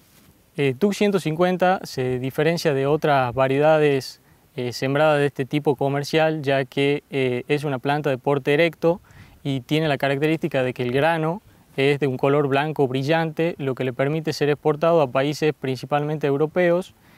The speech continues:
y también a Australia. Eh, otra característica es que le permite, eh,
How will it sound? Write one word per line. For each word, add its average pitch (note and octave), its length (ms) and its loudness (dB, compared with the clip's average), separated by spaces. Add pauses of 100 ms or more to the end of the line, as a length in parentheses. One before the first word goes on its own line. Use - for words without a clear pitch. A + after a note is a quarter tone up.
(220)
y D#3 180 -2
también D#3 520 0
a C#3+ 320 4
Australia. C3+ 680 0 (480)
Eh, C3 140 2
otra D#3 220 2
característica D#3+ 800 0
es C#3+ 100 2
que C#3+ 120 -2
le C3 100 -2
permite, E3 640 -2 (460)
eh, B2+ 560 -2